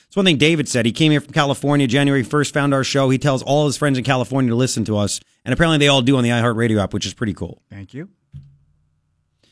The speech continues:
Speaker 1: Um, but you hear that, and I wanna say, Trump, call up Brandon. Trump, call up someone. Talk about what actually happens. And yeah, he needs, when Brandon said people don't trust people in uniform,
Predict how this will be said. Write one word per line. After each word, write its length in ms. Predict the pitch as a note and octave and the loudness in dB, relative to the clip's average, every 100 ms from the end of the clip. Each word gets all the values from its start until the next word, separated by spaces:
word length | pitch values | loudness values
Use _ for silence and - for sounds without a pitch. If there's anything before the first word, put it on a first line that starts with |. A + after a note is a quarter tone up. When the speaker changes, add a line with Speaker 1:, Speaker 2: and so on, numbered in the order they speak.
| _ _ _ - | _ _ _ -2
Speaker 1:
Um, 300 | C#3 C3 B2 | 0 0 0
but 240 | F#3 - _ _ _ _ _ | -2 -2 _ _ _ _ _
you 100 | D3+ | 0
hear 220 | D3+ B3 | 2 4
that, 180 | G#3 D3+ | 2 2
and 100 | D3+ | 2
I 40 | |
wanna 160 | F3 F3+ | 2 0
say, 140 | E3+ | 0
Trump, 380 | - A3 G3+ - _ _ _ _ _ _ - | -2 0 -2 -4 _ _ _ _ _ _ -2
call 200 | G3 G#3+ | 0 2
up 120 | G#3+ | 0
Brandon. 480 | F3 D#3 G2+ D#2+ - _ _ _ _ _ - | 2 2 0 -4 -10 _ _ _ _ _ -2
Trump, 240 | A#3 - | 0 0
call 140 | - A#3+ | 0 0
up 80 | |
someone. 260 | G#3+ G3 - - _ | 2 -2 -2 -8 _
Talk 240 | - A#3 A#3 | -2 0 2
about 240 | A3 E3+ | 0 2
what 180 | E3+ - | -2 0
actually 380 | E3+ G3 G3 F3+ | 0 2 2 2
happens. 300 | E3+ C#3 G#2+ - _ - | 2 2 -2 -10 _ 0
And 100 | G#3 | 4
yeah, 140 | A3 | 4
he 160 | C#3+ F#3 | 2 2
needs, 240 | G3 - | 2 0
when 100 | D#3+ | -2
Brandon 220 | E3 G#3 | 0 2
said 160 | F#3+ D#3 | 0 0
people 160 | G3 F#3+ | 0 0
don't 140 | E3+ | 0
trust 200 | F#3 E3+ | 0 -2
people 220 | F3 D3+ | 0 2
in 80 | C3 | 4
uniform, 500 | D#3 F3 F#3 F3 - | 4 2 0 -2 -4